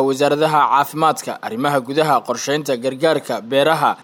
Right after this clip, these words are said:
iyo xubno ka socda xafiiska madaxweynaha maamulka Koonfur Galbeed Soomaaliya. Waxaana goobta ka hadlay wasiirka wasaaradda gargaarka maamulka Koonfur Galbeed Soomaaliya, isla markaana ka warbixiyey qodobada ka soo baxay shirkani.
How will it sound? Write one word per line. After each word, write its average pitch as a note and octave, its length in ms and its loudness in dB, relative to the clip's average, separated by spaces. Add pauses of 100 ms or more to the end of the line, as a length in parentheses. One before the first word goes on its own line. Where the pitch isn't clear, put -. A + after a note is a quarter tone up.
(140)
iyo E3 220 4
xubno F3 280 2
ka G3+ 100 0
socda D3 280 0
xafiiska D3 560 -6
madaxweynaha C3+ 560 -6
maamulka C3+ 480 -2
Koonfur C3+ 300 -8
Galbeed C3 340 -4
Soomaaliya. B2 460 0 (360)
Waxaana A2+ 300 2
goobta C3 800 2
ka E3+ 80 0 (100)
hadlay A2+ 400 -2 (260)
wasiirka F3+ 460 4
wasaaradda D3 400 2
gargaarka C#3 560 0
maamulka C#3+ 480 0
Koonfur C3+ 260 -2
Galbeed C3 300 0
Soomaaliya, C#3+ 560 2
isla C3 220 -2
markaana C#3+ 420 -2
ka E3+ 100 2
warbixiyey A#2 640 -2 (360)
qodobada D3+ 460 2
ka D#3+ 80 0
soo C3+ 160 2
baxay A#2 260 -2
shirkani. B2+ 640 -4